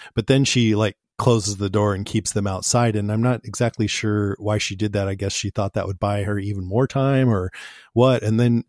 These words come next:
and then she has, um, tells Teddy to kill the ones that are left, I guess, because she knows that they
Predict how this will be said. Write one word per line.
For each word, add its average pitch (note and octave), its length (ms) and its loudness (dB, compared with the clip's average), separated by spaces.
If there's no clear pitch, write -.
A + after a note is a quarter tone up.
and G#2+ 140 0
then A2+ 100 2
she A#2 160 2
has, A2 360 2
um, G2+ 340 -4
tells G#2+ 220 0
Teddy G#2 320 0
to G2 120 -4
kill G#2 280 0
the G#2 80 0
ones G2+ 240 -2
that G2+ 100 2
are F#2 100 -2
left, G2 300 0
I F#2 60 -2
guess, F#2+ 220 -2
because F#2+ 480 -2
she - 180 2
knows F#2+ 340 0
that F#2 340 -2
they F#2 200 0